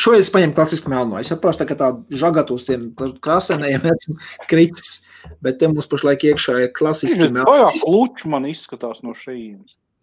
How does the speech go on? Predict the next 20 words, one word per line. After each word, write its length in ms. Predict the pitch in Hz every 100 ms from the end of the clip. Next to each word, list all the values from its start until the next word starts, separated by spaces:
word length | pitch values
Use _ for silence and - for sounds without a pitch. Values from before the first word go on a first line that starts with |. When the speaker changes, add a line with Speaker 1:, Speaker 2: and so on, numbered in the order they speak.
| 113
Speaker 1:
Nu, 140 | 143
pagaidīsim, 540 | 196 185 202 247 - 151
es 80 | 185
izņemšu 320 | 175 165 240
ārā. 160 | 160 117 - _ _
Ups. 460 | 139 165 - - - - _ _ _ _ _ _ _ _ _ _ - - _ _ _ _ - - 123
Tātad 200 | 123 117
pats 200 | 147 147
modiņš, 380 | 143 131 123 -
nu, 120 | 226 233
liksim, 180 | 180 151
pagaidām 180 | 139 139
malā, 140 | 123
pats, 200 | 175 185
kas 240 | 175 156 -
mums 80 | 160
iekšā 180 | 160 135
kastē 280 | 143 - 101
ir, 80 |
ja? 100 | 98